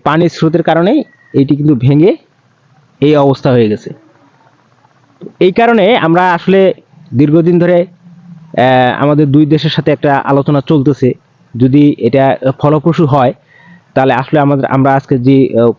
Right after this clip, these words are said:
অবস্থার মধ্যে আছি আর কি, এই যে, আহ,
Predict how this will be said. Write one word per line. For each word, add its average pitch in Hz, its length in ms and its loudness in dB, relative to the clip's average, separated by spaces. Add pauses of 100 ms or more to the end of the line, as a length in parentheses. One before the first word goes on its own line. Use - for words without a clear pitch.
অবস্থার 139 420 -2
মধ্যে 135 220 0
আছি 123 260 -2
আর 110 100 -2
কি, 113 120 -2
এই 120 180 0
যে, 123 240 0
আহ, - 580 -10